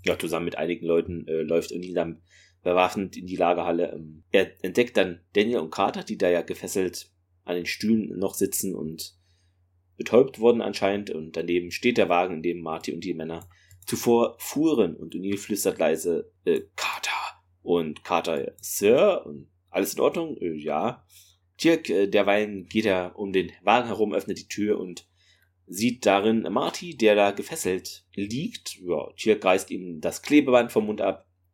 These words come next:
„Oh, Murray, ich bin froh, Sie zu sehen.“ Und ja, steigt dann aus dem Wagen. „Wo sind Ihre Freunde?“, sagt O'Neill und Marty weiß das nicht. Jetzt, ähm, spricht O'Neill in sein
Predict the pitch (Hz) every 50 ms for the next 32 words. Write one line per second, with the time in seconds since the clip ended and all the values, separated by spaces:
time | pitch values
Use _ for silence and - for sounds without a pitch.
0 | _ _ _ _ _ _ _ - 175 175 165 143 135 156 165 156 147 143 143 127
1 | 120 120 - 120 113 110 - 98 98 107 107 107 98 98 - 90 92 92 95 101
2 | 98 95 95 95 87 - - - - 90 87 85 85 85 82 87 80 73 73 -
3 | - - 82 80 - 87 76 92 92 - 92 87 85 82 85 85 85 87 87 _
4 | _ _ _ _ _ _ _ _ - 90 95 104 127 131 135 143 135 123 120 -
5 | 131 139 143 143 139 139 131 110 92 92 107 113 127 - - 117 113 110 110 110
6 | 113 113 113 113 - - 90 87 87 85 - - - - _ _ _ _ _ _
7 | _ _ - 87 92 90 - 104 90 - 98 117 131 - - - - 85 82 90
8 | 90 92 - - - 92 101 110 131 - - - _ _ _ _ _ _ - _
9 | _ _ _ _ _ _ - - 95 95 - - - - - - 95 90 87 82
10 | 78 - _ - - - - 190 196 - 160 135 131 131 110 117 110 104 101 95
11 | 95 92 92